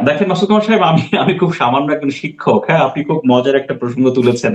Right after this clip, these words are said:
আমি আপনার সঙ্গে আলাপ করছিলাম। আমি খুব সামান্য একজন শিক্ষক, আমি সমাজটাকে, আমি সমাজটাকে নানাভাবে একটু দেখার চেষ্টা করি, বোঝার চেষ্টা করি। ওকে, এটা দেখতে যেয়ে আমি এখন দেখছি আমাদের এই সমাজে, হ্যাঁ, ধরেন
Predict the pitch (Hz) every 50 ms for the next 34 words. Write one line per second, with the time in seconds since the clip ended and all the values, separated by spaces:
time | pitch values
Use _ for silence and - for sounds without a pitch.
0 | 107 107 104 110 113 113 - 107 104 - 107 104 101 104 104 - - 104 - -
1 | - - - - - - - _ - - - - - _ _ _ - - 92 101
2 | 131 127 - 175 160 - 117 117 131 131 131 127 143 139 - - 170 - - -
3 | 208 - 123 143 165 185 185 - - - - - - 143 143 143 - - - -
4 | 160 156 - 214 185 - - - - 110 117 123 120 127 123 123 123 - 135 -
5 | 123 113 107 117 123 127 127 127 127 123 - - 131 123 123 120 - _ _ _
6 | _ - 95 101 110 - - - 160 - - - - - - - - 95 95 87
7 | 92 92 87 139 - - 147 147 147 - - - 92 85 - - - - _ _
8 | _ _ - - - 208 156 - - - _ _ _ _ _ _ _ _ _ _
9 | _ _ - 202 247 254 285 - 160 185 185 - - 294 285 - 185 127 101 98
10 | 104 113 - - 254 320 330 330 - - 247 - 113 123 131 - - - - -
11 | - 127 120 117 131 151 160 165 170 170 165 - - - 220 233 - 240 - 107
12 | 139 175 165 165 - 196 254 247 - - - - - _ _ _ _ _ _ _
13 | _ _ _ _ _ _ - - - - 214 254 247 208